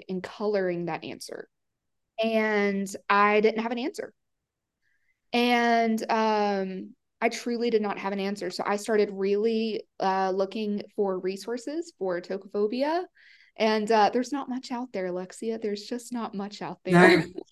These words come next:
Speaker 2: shocking, isn't it?
Speaker 1: <laughs> Shocking.
Speaker 2: I
Speaker 1: But
Speaker 2: know.
Speaker 1: because there wasn't much out there, your name came up all over the place. <laughs> Congratulations for starting and dominating the conversation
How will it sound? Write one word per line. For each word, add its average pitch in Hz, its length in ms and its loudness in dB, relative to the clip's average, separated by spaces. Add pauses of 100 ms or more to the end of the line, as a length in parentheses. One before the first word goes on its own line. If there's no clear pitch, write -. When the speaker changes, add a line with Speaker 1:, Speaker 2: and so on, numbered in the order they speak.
Speaker 2:
shocking, 370 480 8
isn't 175 180 8
it? 302 260 4
Speaker 1:
<laughs> - 260 -20 (240)
Shocking. 269 720 4
Speaker 2:
I - 320 -14
Speaker 1:
But - 260 12
Speaker 2:
know. - 40 6
Speaker 1:
because 311 600 0
there 359 160 2
wasn't 277 360 2
much 233 300 0
out 359 320 2
there, 202 420 2 (540)
your 311 380 8
name 202 320 6
came 190 300 0
up 165 200 -2 (200)
all 226 160 10
over 208 200 8
the 165 100 0
place. - 420 0 (400)
<laughs> - 1200 0
Congratulations 320 920 4
for 269 120 0
starting 240 560 2
and 226 240 2
dominating 302 640 8
the 320 80 2
conversation 320 1080 6